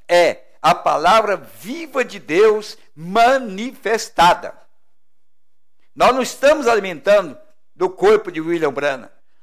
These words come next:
Nós estamos alimentando da palavra manifestada nesse profeta de Malaquias quatro.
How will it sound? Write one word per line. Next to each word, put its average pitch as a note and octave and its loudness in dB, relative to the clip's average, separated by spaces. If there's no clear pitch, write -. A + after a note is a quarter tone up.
Nós F3+ 0
estamos A3 -6
alimentando G3 -4
da A#3+ 2
palavra F#3 0
manifestada A3+ -2
nesse G#3+ 0
profeta G3+ -2
de D3+ -14
Malaquias C3+ -6
quatro. - -16